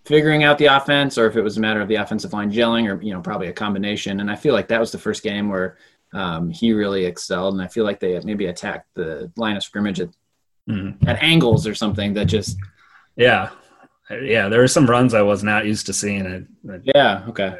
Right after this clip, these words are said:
Speaker 2: And then I think just, yeah, mobile quarterback, and you guys have some, you had some receivers that could push and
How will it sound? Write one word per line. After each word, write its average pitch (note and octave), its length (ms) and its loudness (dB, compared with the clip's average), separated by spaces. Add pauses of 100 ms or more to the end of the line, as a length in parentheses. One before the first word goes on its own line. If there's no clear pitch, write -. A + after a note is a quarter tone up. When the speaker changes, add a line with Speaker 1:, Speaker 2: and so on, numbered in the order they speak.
(100)
Speaker 2:
And C3 120 -2
then C3 160 0
I C3 80 4
think D3+ 200 4
just, C#3+ 300 2
yeah, G2 300 -2 (220)
mobile C3+ 260 6
quarterback, A2+ 480 4
and G#2+ 100 -2
you G2+ 60 0
guys G2+ 100 -2
have G#2 140 0
some, F#2+ 380 -6
you G2+ 100 -6
had F#2+ 100 -8
some F#2+ 160 -10
receivers G#2 480 -4
that G2 240 -8
could F2+ 120 -12
push - 220 -8
and F2+ 200 -12